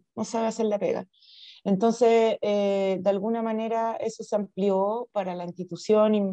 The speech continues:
y, y esos generales que se, mm, eh, como obstruyen la justicia, negando la participación de, y la, eh, eh, existencia de carabineros ese día. Y esa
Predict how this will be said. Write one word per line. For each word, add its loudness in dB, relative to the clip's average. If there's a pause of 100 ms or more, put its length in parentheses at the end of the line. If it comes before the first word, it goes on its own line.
y, -4
y -6
esos -4
generales 0
que 0 (400)
se, 4
mm, -8 (140)
eh, -2
como -6
obstruyen 2
la 4
justicia, -2
negando 0
la 0
participación -4
de, 0
y 2
la, 0
eh, -4 (520)
eh, 6
existencia 0
de 0
carabineros 0
ese -6
día. -2 (580)
Y 6
esa 4